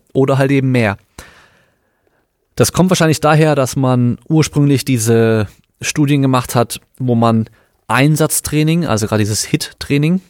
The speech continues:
H I T, High Intensity Training, verglichen hat mit Mehrsatztraining. Und da war's halt eben so, dass der Unterschied von einem Satz zu zwei Sätzen war deutlich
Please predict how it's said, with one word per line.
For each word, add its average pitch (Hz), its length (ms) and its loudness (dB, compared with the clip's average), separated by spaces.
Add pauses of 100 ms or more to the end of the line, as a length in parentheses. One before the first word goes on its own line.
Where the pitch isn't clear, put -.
(200)
H 120 320 0
I 143 160 -6
T, 143 280 0 (1080)
High 110 100 2
Intensity 113 320 0
Training, 123 380 0 (320)
verglichen 135 420 0
hat 127 180 0
mit 107 120 -4
Mehrsatztraining. 139 880 -2 (520)
Und 110 420 0
da 117 140 2
war's 127 140 0
halt 123 120 0
eben 120 200 2
so, 123 160 2
dass 113 340 -2 (760)
der 123 100 2
Unterschied 147 300 2
von - 160 -6
einem 151 280 2
Satz 143 180 -2
zu 127 80 -2
zwei 127 260 0
Sätzen 139 420 -2 (260)
war 110 140 -2
deutlich 110 560 0